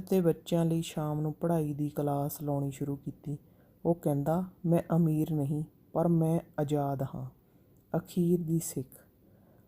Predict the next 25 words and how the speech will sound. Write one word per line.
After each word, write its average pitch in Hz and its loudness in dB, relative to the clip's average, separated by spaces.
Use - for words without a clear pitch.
ਪੜ੍ਹਾਈ 202 4
ਨੌਕਰੀ 190 2
ਤੋਂ 190 0
ਪਹਿਲਾਂ 170 2
ਇੱਜ਼ਤ 170 2
ਦਿੰਦੀ 131 -4
ਹੈ। 123 -4
ਪੜ੍ਹਾਈ 175 6
ਪੈਸੇ 160 2
ਤੋਂ 175 0
ਪਹਿਲਾਂ 156 -2
ਸੋਚ 151 2
ਦਿੰਦੀ 135 -4
ਏ। 131 -8
ਜਿਸ 160 0
ਬੰਦੇ 147 0
ਕੋਲ 151 -2
ਪੜ੍ਹਾਈ 151 0
ਹੁੰਦੀ 135 -2
ਏ, 147 -2
ਉਸ 185 0
ਦੇ 202 2
ਹੱਥ 175 0
ਵਿੱਚ 165 0
ਸਿਰਫ 170 0